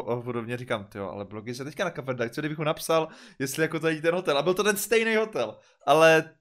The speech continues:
časově to tak ex-, tak dobře nevycházelo, bych přiletěl nějak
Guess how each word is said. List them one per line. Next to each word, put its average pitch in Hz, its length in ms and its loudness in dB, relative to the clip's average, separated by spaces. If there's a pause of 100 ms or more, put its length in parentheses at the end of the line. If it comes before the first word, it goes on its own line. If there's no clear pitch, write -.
(240)
časově 185 440 2
to 185 100 -4
tak 175 300 0
ex-, 165 260 -2
tak 180 200 4
dobře 175 220 -4
nevycházelo, 165 640 0 (100)
bych 143 160 -10
přiletěl 151 440 -2
nějak 143 340 -4